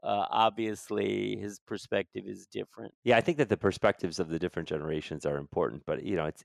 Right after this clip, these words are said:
Speaker 2: it's so, I think it's fun and refreshing when I bump into people who have no idea what Stonewall was and have no idea that there even is a Pride. And, you know, that's what amazes me is that I still hear, I bump into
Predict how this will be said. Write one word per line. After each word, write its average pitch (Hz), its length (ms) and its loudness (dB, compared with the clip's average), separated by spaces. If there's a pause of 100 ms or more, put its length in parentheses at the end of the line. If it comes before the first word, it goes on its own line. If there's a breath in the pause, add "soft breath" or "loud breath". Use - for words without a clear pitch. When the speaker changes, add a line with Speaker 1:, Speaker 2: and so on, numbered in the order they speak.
(140)
Speaker 2:
it's - 180 -4
so, 98 580 0
I 101 180 -2
think 110 200 -6
it's - 160 -12
fun 95 480 -2
and 80 140 -8
refreshing 80 560 -6
when 76 100 -6
I 76 200 -6
bump 78 280 -8
into - 140 -10
people 76 320 -6
who 78 140 -10
have - 160 -10 (140)
no 139 500 4
idea 82 580 0 (480 loud breath)
what - 200 -2
Stonewall 78 560 -4
was 71 360 -4
and 78 120 -10
have 87 180 -4
no 127 440 4
idea 92 360 4
that 90 140 0
there 92 140 0
even 117 220 0
is 117 160 0
a 120 40 0
Pride. 135 720 -2 (300 loud breath)
And, 113 220 0
you 123 100 -4
know, 117 160 0
that's 135 340 -2
what 87 100 2
amazes 73 440 -4
me 82 200 -2
is 73 100 -6
that 80 120 -2
I 82 100 -2
still 90 320 -4
hear, 85 320 -2
I 82 160 -2
bump 87 280 0
into 78 320 -2